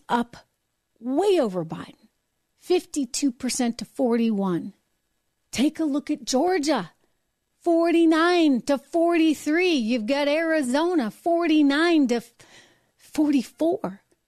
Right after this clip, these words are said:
Trump ahead there. And then Michigan, he's ahead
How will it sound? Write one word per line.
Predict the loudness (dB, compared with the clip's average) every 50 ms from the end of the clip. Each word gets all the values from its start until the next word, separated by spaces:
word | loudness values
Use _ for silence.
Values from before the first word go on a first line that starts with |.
| _ _ _
Trump | -2 0 0 0 0 -2
ahead | -4 -4 -2 -2 -2 -2 0 0
there. | 0 0 0 0
And | 0 2 2 4
then | 4 4 4 4 4
Michigan, | 4 2 0 -2 -2 -2 0 -2 -2 -2
he's | 0 0 2 2
ahead | 2 0 0 0 0 0 -2 -4